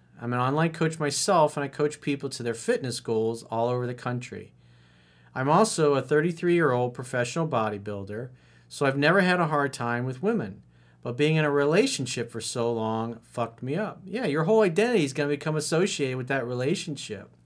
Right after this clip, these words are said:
And those feelings of guilt that kept you in it, then when you leave, you're gonna, and you haven't found anybody new yet, you're gonna be thinking back, "Did I make a mistake?"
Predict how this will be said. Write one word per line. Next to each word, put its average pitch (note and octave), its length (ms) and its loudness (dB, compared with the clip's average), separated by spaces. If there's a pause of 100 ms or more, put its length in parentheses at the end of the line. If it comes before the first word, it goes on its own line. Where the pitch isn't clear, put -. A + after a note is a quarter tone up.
(800)
And C3 160 -2
those C#3 200 0
feelings D#3+ 340 2
of B2 140 -6
guilt E3+ 260 2
that B2 160 -10
kept - 400 0
you B2 140 -2
in G#3 200 2
it, D#3+ 280 0 (1400)
then C3 180 0
when D3 140 2
you B2+ 100 0
leave, F#3 760 0 (360)
you're C3 140 -10
gonna, C3+ 140 -4
and A#2+ 200 -2
you B2 60 -2
haven't C#3+ 280 0
found D#3+ 280 4
anybody D#3 400 4
new D3+ 260 2
yet, G3 520 2
you're C#3 120 -4
gonna C#3+ 120 -4
be C#3+ 100 -4
thinking D3 540 -4 (800)
back, B2+ 340 -4
"Did A2 120 -10
I A2 100 -6
make B2 260 -8
a C3+ 60 -12
mistake?" - 760 -14